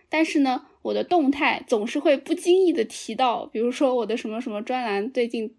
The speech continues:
大家在聊什么，或者说，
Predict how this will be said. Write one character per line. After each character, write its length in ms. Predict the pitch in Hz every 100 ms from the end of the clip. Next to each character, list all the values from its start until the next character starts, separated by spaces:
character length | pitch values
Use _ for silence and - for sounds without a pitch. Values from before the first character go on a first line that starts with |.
| _
大 100 | -
家 120 | 226 226
在 220 | 247 233
聊 260 | 214 190
什 160 | 277 320
么， 220 | 233 - _ - _ _
或 140 | - 240
者 80 |
说， 280 | 233 233 233